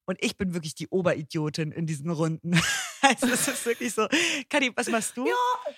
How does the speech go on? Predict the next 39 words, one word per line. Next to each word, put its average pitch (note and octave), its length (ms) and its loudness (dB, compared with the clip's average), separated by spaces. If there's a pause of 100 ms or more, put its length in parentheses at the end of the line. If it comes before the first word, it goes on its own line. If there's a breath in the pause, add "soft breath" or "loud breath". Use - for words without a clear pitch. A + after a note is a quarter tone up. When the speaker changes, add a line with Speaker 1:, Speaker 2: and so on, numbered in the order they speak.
(180)
Speaker 1:
„Oh E4 60 4
ja, E4 160 6
die D4 120 2
E A3 260 2
M E4+ 260 2
kommt, C#4+ 460 2
das C4 140 0
wird B3+ 140 -2
jetzt C4 180 -2
auch A#3+ 140 0
wieder G3 220 0
anstrengend.“ A3+ 840 -2
Aber G#3 160 -4
so, - 80 -8
„Krass, A#3 220 -2
was G3+ 100 -4
machst G3+ 220 2
du A#3 40 -8
da?“ C4+ 220 2 (320 soft breath)
„Ach, - 260 4 (240)
so - 140 2
ein A3 40 0
bisschen B3 200 2
was A3 140 0
Lustiges.“ G3 840 -2
Also G#3+ 260 2
ich B3+ 140 -2
mach C#4 140 0
wirklich C#4 200 0
ja C4 140 2
auch A#3+ 100 0
noch C4 120 0 (140)
im F#4+ 220 2
Fußball, F#3+ 640 0 (280 loud breath)
mach A#3 180 4
ich D4+ 100 -8
ja, - 80 -4
also F#3 160 -2 (380 soft breath)
klar, A3 320 6